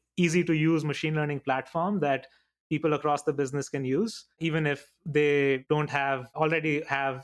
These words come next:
a tremen-, like, a deal of expertise in machine learning or the right talent.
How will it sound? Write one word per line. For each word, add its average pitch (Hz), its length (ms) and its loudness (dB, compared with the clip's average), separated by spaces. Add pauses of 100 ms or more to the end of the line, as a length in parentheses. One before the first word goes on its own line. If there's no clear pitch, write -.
a 123 60 -10
tremen-, 143 300 -4
like, 135 140 0
a 131 120 -4 (100)
deal 143 160 -2
of 135 160 -4
expertise 147 440 -4
in 147 120 -4
machine 139 240 -6
learning 131 400 -6
or 127 240 -4 (140)
the 135 60 -4
right 131 200 -4
talent. 143 360 -2